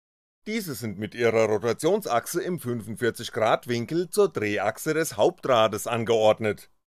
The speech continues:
Zwei unterschiedliche Typen Omni-Wheels werden benötigt, die zueinander spiegelverkehrt aufgebaut sind. Die kleinen Rollen sind bei der links zu sehenden Variante im Winkel von plus fünfundvierzig Grad und bei der rechts zu sehenden Variante im Winkel von minus fünfundvierzig Grad angeordnet.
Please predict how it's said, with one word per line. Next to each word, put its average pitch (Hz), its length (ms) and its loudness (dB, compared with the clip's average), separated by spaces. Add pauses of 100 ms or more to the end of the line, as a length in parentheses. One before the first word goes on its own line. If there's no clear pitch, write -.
(1120)
Zwei 151 260 4
unterschiedliche 160 760 0
Typen 117 340 -2
Omni-Wheels 113 720 -2
werden 110 320 4
benötigt, 110 680 -4
die 175 160 -10
zueinander 131 640 2
spiegelverkehrt 127 960 0
aufgebaut 107 640 0
sind. 107 360 -2 (680)
Die 117 100 -8
kleinen 110 440 0
Rollen 202 360 4
sind 151 220 -6
bei 107 160 6
der 101 140 0
links 190 260 -2
zu 127 120 -10
sehenden 120 420 0
Variante 160 560 2
im 160 220 -4
Winkel 127 360 -4
von 104 360 -4
plus 170 280 -6
fünfundvierzig 110 760 -2
Grad 185 480 2
und 139 160 -10
bei 117 160 6
der 101 180 2
rechts - 460 -6
zu 131 100 -6
sehenden 127 480 -2
Variante 160 560 2
im 190 220 -6
Winkel 214 340 -6
von 226 240 -4
minus 170 460 0
fünfundvierzig 127 760 0
Grad 107 320 4
angeordnet. 113 880 2